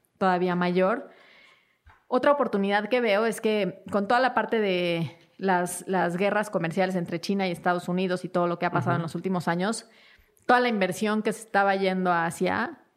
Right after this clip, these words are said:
Speaker 1: está como buscando hacia dónde moverse y gran parte de eso se está moviendo a América Latina, ¿no?
Speaker 2: Ok.
Speaker 1: Eh, en América Latina, pues, los dos puntas de lanza son México y Brasil,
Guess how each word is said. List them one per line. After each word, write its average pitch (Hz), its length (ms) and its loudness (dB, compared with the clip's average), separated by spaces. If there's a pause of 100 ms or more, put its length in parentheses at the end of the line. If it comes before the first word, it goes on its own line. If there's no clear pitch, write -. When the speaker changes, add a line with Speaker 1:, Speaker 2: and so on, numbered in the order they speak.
(220)
Speaker 1:
está 196 680 2 (300)
como 214 220 0
buscando 180 560 0
hacia 185 220 -2
dónde 185 240 0
moverse 175 640 0 (280)
y 196 120 -8
gran 202 280 2
parte 220 280 0
de 165 120 0
eso 175 180 -2
se 185 100 -4
está 175 220 0
moviendo 175 360 0
a - 20 2
América 170 360 -4
Latina, 160 420 -6 (140)
¿no? 131 80 2
Speaker 2:
Ok. - 120 2 (540)
Speaker 1:
Eh, 185 520 2
en 185 100 2
América 190 320 2
Latina, 196 340 0
pues, 180 120 -6
los 165 160 0
dos 175 600 -2
puntas 185 300 2
de 175 60 0
lanza 170 280 0
son 175 160 -2
México 170 340 -2
y 175 60 0
Brasil, 226 520 -2